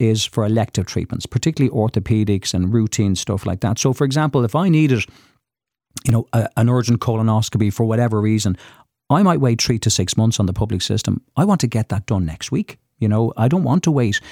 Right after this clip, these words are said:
And the same for urgent M R Is. And, and, and that's the reality. In seven hundred and fifty thousand people, I think roughly, and the figures are all available online, but roughly about six hundred thousand people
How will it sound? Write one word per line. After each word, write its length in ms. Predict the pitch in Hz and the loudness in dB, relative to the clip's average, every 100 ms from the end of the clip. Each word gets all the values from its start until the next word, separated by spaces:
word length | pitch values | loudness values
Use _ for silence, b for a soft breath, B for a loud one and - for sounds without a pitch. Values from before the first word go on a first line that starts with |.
| B B - | B B 0
And 200 | 127 127 | 2 4
the 60 | |
same 280 | 131 151 147 | 2 2 2
for 320 | 131 127 120 - | 2 0 0 0
urgent 280 | 131 117 117 | 0 2 2
M 140 | 113 | 2
R 360 | 107 110 113 110 | 2 2 2 2
Is. 160 | 104 - | -2 0
And, 240 | 123 120 - | 2 2 2
and, 200 | 127 117 | 0 2
and 100 | 123 | 0
that's 200 | 143 - | 0 0
the 120 | - | 0
reality. 400 | 139 131 127 113 | 2 2 2 2
In 80 | 110 | 2
seven 280 | 107 156 175 | 2 2 4
hundred 220 | 156 151 | 4 2
and 100 | 123 | 0
fifty 280 | 139 131 120 | 0 -2 0
thousand 380 | 127 113 110 107 | 0 2 2 0
people, 340 | 110 110 104 B B - | 0 0 -2 B B 0
I 60 | |
think 160 | 143 185 | 2 4
roughly, 640 | 170 180 - 151 143 131 - | 4 2 2 4 4 2 2
and 140 | 123 | 2
the 40 | 120 | 2
figures 280 | 160 160 | 2 2
are 100 | 131 | 2
all 180 | 123 117 | 2 2
available 440 | 104 110 113 107 104 | 2 2 2 2 0
online, 480 | 101 104 104 104 | 2 2 2 2
but 80 | 98 | 0
roughly 240 | 180 190 135 | -2 0 0
about 200 | 107 - | 0 -2
six 240 | 120 - | -2 0
hundred 240 | 110 95 | -2 -2
thousand 320 | 101 98 98 95 | 0 0 0 0
people 380 | 98 101 90 | -2 -2 -4